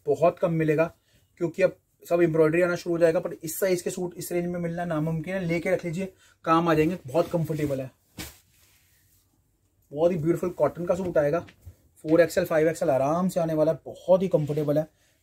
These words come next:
printed सलवार होने वाली है, दुपट्टा इसका बड़ा जबरदस्त और बहुत ही classy दुपट्टा होने वाला है। ये इसके दुपट्टे की feel है, ये इसका दुपट्टे का touch आएगा। हमारे बाजार में एक हज़ार पचानवे, ग्यारह पचानवे का suit है, ये वाला है। मिल का नाम नहीं ले सकता क्योंकि वो sticker हटाने पड़ते हैं मेरे को। मात्र साढ़े छः सौ।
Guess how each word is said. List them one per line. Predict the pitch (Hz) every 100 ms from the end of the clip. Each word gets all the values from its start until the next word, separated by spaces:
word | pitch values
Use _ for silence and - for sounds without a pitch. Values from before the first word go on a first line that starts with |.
| -
printed | 165 170 175
सलवार | 170 143 143 165
होने | 175
वाली | 170 170
है, | 175
दुपट्टा | 139 123 - 165
इसका | 160 170
बड़ा | - _ 156 170 160
जबरदस्त | 135 127 156 160 185 180
और | 139
बहुत | 135 - 160
ही | 156
classy | - 147 147 180
दुपट्टा | 170 156 165
होने | 156
वाला | 151 151
है। | - _ _ _ _ _
ये | 147
इसके | 170 -
दुपट्टे | 160 156 - 165
की | 156
feel | - 165 180
है, | 180 170
ये |
इसका | 170 170
दुपट्टे | 147 - 151
का | 127 -
touch | 151 180
आएगा। | 165 170 175 - _ _ _ -
हमारे | 147 165 175
बाजार | 170 165
में | 175
एक | 160 160 156
हज़ार | 175
पचानवे, | 165 160 156 160 170
ग्यारह | 151 151
पचानवे | 156 160 156 156
का |
suit | - 160
है, | 160
ये | 147
वाला | 143 135
है। | 147
मिल | 160 175
का | 180
नाम | 165 170
नहीं | 156 139 180
ले | 170
सकता | 151 -
क्योंकि | 180 - _ _ _ 165
वो | 170
sticker | 170 160 170
हटाने | 147 127 160
पड़ते | 160 175
हैं | 165
मेरे | 160
को। | 175
मात्र | 156 147 160 175
साढ़े | 147 160
छः | - -
सौ। | 127